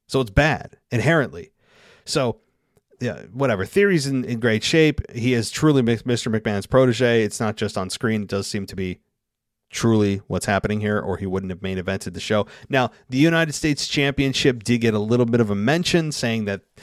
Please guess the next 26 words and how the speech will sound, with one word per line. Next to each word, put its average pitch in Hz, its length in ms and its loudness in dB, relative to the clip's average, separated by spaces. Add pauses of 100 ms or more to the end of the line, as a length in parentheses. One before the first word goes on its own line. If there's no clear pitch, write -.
(180)
Lashley 120 480 2
said 113 220 2
he's 104 120 0
gonna 104 260 0
take - 360 0
that 120 200 2
from 120 240 2
him, 180 160 -2
so 90 340 -6 (540)
that's 92 180 -4
probably 98 540 -2
gonna 98 140 -2
be 101 80 -2
something 101 260 -4
that 101 160 0
happens 98 360 -2
at 92 200 -2
Money 101 240 -2
in 110 60 2
the 104 60 0
Bank, 95 360 -2 (280)
which 110 300 -2
would, 101 240 2
I 95 140 0
would 95 160 -4
imagine, 113 580 2